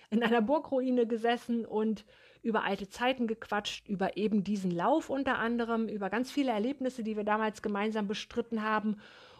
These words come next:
Und passend dazu wollte ich eigentlich heute diese Geschichte vorlesen. Aber ich habe mich dann tatsächlich anders entschieden, weil wir unter anderem auch drüber gesprochen haben, dass ich gerne im nächsten Jahr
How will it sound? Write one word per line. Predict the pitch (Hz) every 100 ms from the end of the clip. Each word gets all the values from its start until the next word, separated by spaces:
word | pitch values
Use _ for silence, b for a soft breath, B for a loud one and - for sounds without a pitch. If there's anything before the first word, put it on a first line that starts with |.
| B
Und | 226 226 -
passend | 240 262 269 247 208
dazu | 214 240 262 202
wollte | 214 240
ich | 226 190
eigentlich | 196 214 190
heute | 202 202 170
diese | 175 180
Geschichte | 175 - 190 -
vorlesen. | - - 185 190 214 262 311 294 359 403 - B B B B _ _ _ _ _ _ -
Aber | 233 285 247
ich | 240
habe | 254 254
mich | 254
dann | 226
tatsächlich | 220 208 202 185 180 -
anders | 240 311 240 -
entschieden, | 170 - - 190 220 240 180
weil | - 196 302 247
wir | 254 -
unter | 226 226 214
anderem | 185 220 220 208
auch | 190 208 -
drüber | - 214 202
gesprochen | 196 - - 190 202 175
haben, | 185 185
dass | 175 -
ich | - -
gerne | - 180 180 180 180
im | 175
nächsten | 180 233 - 208
Jahr | 190 180